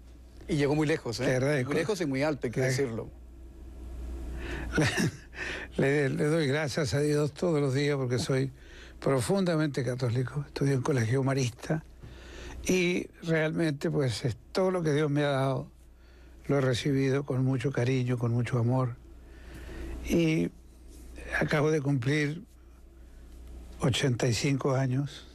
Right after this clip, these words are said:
Speaker 1: ¿Me da la fórmula después? Cuando apaguen la cámara, me da la fórmula, porque cuando yo sea grande quiero cumplir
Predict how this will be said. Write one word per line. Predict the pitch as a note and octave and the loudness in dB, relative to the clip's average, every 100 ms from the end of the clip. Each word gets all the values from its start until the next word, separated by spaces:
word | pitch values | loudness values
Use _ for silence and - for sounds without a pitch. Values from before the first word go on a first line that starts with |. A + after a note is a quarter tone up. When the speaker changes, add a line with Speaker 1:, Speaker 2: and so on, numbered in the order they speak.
| - | -8
Speaker 1:
¿Me | C#3+ D3 | 0 2
da | D3+ | 2
la | D#3+ | 2
fórmula | F3+ E3 D#3 | 0 0 2
después? | C#3 B2+ E3 | 0 0 -2
Cuando | D#3 D3 C3+ | -2 0 0
apaguen | A#2+ D#3+ E3 D#3 D3 C3+ | 2 2 2 2 2 0
la | B2+ | 0
cámara, | D3+ D#3 | 0 2
me | C#3 | 2
da | D3 | 2
la | C#3 | 2
fórmula, | E3+ F3 | 0 0
porque | C#3+ C#3 C3+ | 2 0 0
cuando | C#3 C#3 | 2 2
yo | D#3+ | 2
sea | F#3+ | 0
grande | F#3 F#3 | 0 -2
quiero | D3+ E3 | -2 -2
cumplir | E3 D3+ E3+ F3 | 0 -2 -2 -2